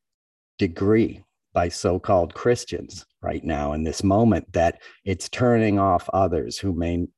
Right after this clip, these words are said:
may need to hear that message, you know, the message of love and compassion,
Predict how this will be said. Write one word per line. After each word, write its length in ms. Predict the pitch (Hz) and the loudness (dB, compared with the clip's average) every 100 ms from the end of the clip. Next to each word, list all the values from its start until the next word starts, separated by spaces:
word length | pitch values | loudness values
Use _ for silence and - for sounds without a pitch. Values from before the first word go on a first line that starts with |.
| _ | _
may 320 | 87 87 85 - | -6 -4 -4 -4
need 240 | 92 80 | -2 -2
to 80 | - | -4
hear 260 | 104 92 | 0 2
that 240 | 85 78 78 | 2 0 0
message, 520 | 110 117 - - - _ _ _ _ _ | -2 -2 -6 -12 -18 _ _ _ _ _
you 120 | 92 | -6
know, 260 | 82 82 95 | -2 -2 -2
the 100 | 90 | -2
message 420 | 85 87 - 87 85 | 0 -2 0 -2 -2
of 160 | 76 | -2
love 300 | 85 82 73 | 0 0 -2
and 120 | 67 | -6
compassion, 640 | 71 73 87 85 92 85 | -8 -6 -2 -2 -2 -4